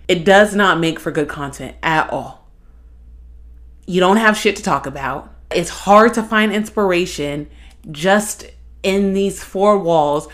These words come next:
You have to get out and you have to live life,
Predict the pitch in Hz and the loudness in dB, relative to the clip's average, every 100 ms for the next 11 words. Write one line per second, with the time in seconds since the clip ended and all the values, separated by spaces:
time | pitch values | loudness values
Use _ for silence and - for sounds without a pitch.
0 | - - 175 202 208 202 160 185 185 175 | -14 -8 0 0 0 -4 -2 0 2 4
1 | 185 180 170 170 175 175 151 160 147 147 | 4 2 -2 -2 -4 -4 0 0 0 -4
2 | 143 131 - | -4 -8 -20